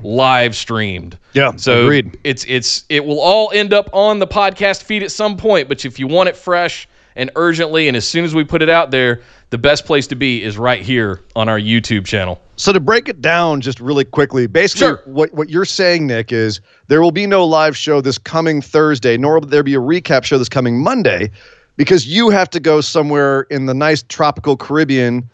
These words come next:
Speaker 2: throw your beautiful girlfriend into a bikini, and sit back and enjoy tropical drinks. That's what you're
Speaker 1: Mm-hmm.
Speaker 2: saying.
Speaker 1: Uh,
Speaker 2: But
Speaker 1: yeah,
Speaker 2: instead,
Speaker 1: and the,
Speaker 2: we're
Speaker 1: the
Speaker 2: gonna
Speaker 1: phone
Speaker 2: have
Speaker 1: stays in airplane mode for a week, and I, I don't
Speaker 2: Right.
Speaker 1: get bothered. Yeah.
Speaker 2: Right. Okay, so I'll just be sitting here enjoying all this wonderful wrestling with no one to talk to about it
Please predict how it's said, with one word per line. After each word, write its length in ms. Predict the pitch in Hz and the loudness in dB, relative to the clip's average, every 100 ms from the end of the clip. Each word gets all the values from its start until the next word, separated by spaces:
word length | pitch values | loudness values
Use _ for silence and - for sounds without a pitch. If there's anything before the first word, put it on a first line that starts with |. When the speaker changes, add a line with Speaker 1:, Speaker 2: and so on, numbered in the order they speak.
| _ _ | _ _
Speaker 2:
throw 260 | - 170 175 | -8 2 4
your 140 | 165 | 4
beautiful 320 | 135 165 165 147 | 2 0 0 2
girlfriend 400 | 151 147 143 139 | 2 2 2 0
into 180 | 135 | 0
a 40 | 127 | 0
bikini, 600 | 120 - 156 131 117 120 | 0 -2 0 0 -2 -2
and 180 | 139 127 | -2 -2
sit 260 | - 156 120 | 0 0 2
back 300 | 139 135 135 | 0 0 -2
and 80 | |
enjoy 340 | 127 113 127 120 | -4 0 0 0
tropical 460 | 127 117 110 104 | 0 -2 -2 -8
drinks. 520 | 104 117 101 - - - _ | -4 -2 -2 -6 -18 -20 _
That's 180 | 135 139 | -2 0
what 80 | 175 | 2
you're 80 | 190 | 2
Speaker 1:
Mm-hmm. 120 | 208 | 0
Speaker 2:
saying. 160 | 90 73 | -2 -8
Speaker 1:
Uh, 20 | _ - | _ -2
Speaker 2:
But 300 | 170 156 170 | 0 0 0
Speaker 1:
yeah, 60 | 160 | 0
Speaker 2:
instead, 200 | 151 143 | 2 2
Speaker 1:
and 140 | 180 165 | 2 2
the, 40 | |
Speaker 2:
we're 60 | 160 | 2
Speaker 1:
the 40 | 175 | 2
Speaker 2:
gonna 100 | 151 | 2
Speaker 1:
phone 100 | 226 | 2
Speaker 2:
have 100 | 147 | 2
Speaker 1:
stays 280 | 143 208 180 | 0 0 0
in 80 | 170 | 0
airplane 420 | 175 175 156 139 | 0 0 0 2
mode 180 | 131 120 | 0 0
for 200 | 147 123 | 0 0
a 60 | |
week, 340 | 120 117 101 117 | 0 -4 -4 -4
and 180 | 120 | -2
I, 80 | 120 | -2
I 20 | 120 | -4
don't 120 | 117 123 143 131 | -2 0 2 2
Speaker 2:
Right. 60 | |
Speaker 1:
get 120 | 135 | 0
bothered. 300 | 123 113 98 92 | 0 -2 -4 -10
Yeah. 140 | 110 - | -10 -10
Speaker 2:
Right. 320 | 107 117 85 - | -8 -6 -6 -6
Okay, 240 | 139 123 | -4 -2
so 120 | 107 143 | -2 0
I'll 120 | 165 | 2
just 180 | 180 - | 0 0
be 240 | 160 135 - | 0 0 -4
sitting 340 | - - 165 151 | -6 0 2 2
here 460 | 143 131 127 123 117 _ _ _ _ | 2 2 2 -2 -6 _ _ _ _
enjoying 420 | 139 135 165 156 | -2 4 4 4
all 80 | 151 | 2
this 120 | 143 | 0
wonderful 300 | 143 139 127 | 0 0 0
wrestling 380 | 127 131 123 120 | 2 0 0 -6
with 80 | 110 | -2
no 100 | 127 | 0
one 80 | 123 | 0
to 60 | 120 | 0
talk 260 | 127 107 | 0 -2
to 100 | 110 | -4
about 260 | 95 90 | -8 -6
it 100 | 87 | -8